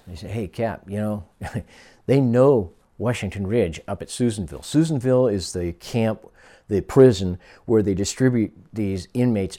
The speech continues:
out to the various camps. They've gotta go through some preliminary training up there. If they pass that, then they qualify to come to a camp.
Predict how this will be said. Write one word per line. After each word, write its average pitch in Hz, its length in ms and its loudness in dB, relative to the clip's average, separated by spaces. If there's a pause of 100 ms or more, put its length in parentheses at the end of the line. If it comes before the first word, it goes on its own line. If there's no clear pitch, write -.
out 98 240 -4
to - 80 -12
the 92 100 -8
various 92 440 -2
camps. 127 400 -4
They've 92 120 -8
gotta 101 200 -2
go 104 120 2
through 104 220 -4
some 87 180 -8
preliminary 117 560 2
training 131 440 0
up 113 100 -6
there. 127 160 0
If 117 100 -4
they 92 100 -6
pass 104 340 -6
that, 98 240 -8
then 107 120 -4
they 101 100 -4
qualify 98 480 -6
to 92 60 -6
come 92 260 -8
to 80 100 -8
a 78 40 -10
camp. - 300 -6